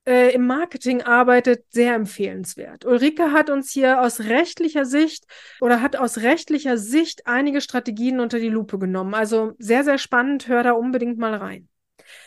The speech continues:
Das Interview mit Mister Disziplin Jens Sauter ist auch sehr empfehlenswert. Disziplin schlägt Motivation. Darüber habe ich nach unserem Interview auch noch viel nachgedacht.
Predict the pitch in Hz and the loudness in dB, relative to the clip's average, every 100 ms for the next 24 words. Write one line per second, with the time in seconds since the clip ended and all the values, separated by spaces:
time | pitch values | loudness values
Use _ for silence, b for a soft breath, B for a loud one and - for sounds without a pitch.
0 | b b b b 247 - 330 330 302 269 | b b b b 2 4 2 4 4 6
1 | 294 277 277 233 233 320 - 254 233 262 | 6 4 2 0 2 2 2 2 2 0
2 | - 247 - 269 262 233 214 233 247 - | -2 -8 -2 0 2 2 4 4 2 0
3 | 220 226 233 196 202 196 - 240 240 220 | 2 0 0 -2 -2 -6 2 4 4 0
4 | - 220 180 240 247 214 208 220 196 185 | -8 -6 4 6 6 2 -2 -4 -4 -6
5 | - - - - _ B B B B 330 | -10 -14 -16 -20 _ B B B B 2
6 | - 285 254 294 330 330 - 254 247 _ | 2 -4 0 2 4 2 0 0 0 _
7 | - 214 233 269 262 226 226 - 196 170 | -8 0 2 2 2 0 0 -4 -8 -10
8 | - _ _ 226 254 277 269 254 262 247 | -20 _ _ 0 0 0 0 0 0 -2
9 | - 220 226 277 339 330 277 262 240 233 | -2 0 4 4 2 -2 -6 -2 -2 0
10 | 311 302 254 254 254 247 254 240 - - | 0 0 0 -2 2 2 2 -2 -6 -4
11 | 277 269 220 202 185 - 185 180 | 0 2 0 -2 -8 -12 -14 -16